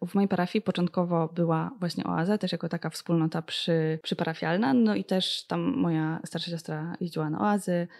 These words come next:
później robiła kurs animatorski, więc ja też tam zawsze po prostu też cho-, chodziłam na, e, na oazę taką przykościelną. Później zmienił się ksiądz, e,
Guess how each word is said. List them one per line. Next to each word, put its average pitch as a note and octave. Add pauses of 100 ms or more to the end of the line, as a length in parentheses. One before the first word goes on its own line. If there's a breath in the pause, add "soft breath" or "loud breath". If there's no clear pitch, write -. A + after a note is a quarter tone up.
(180 loud breath)
później D#3
robiła D#3
kurs -
animatorski, E3
więc E3+
ja E3+
też -
tam E3
zawsze D#3+
po -
prostu -
też -
cho-, D#3+
chodziłam D#3+
na, D#3 (160)
e, E3+
na D#3+
oazę E3
taką D#3+
przykościelną. G3+
Później F3
zmienił E3+
się -
ksiądz, -
e, E3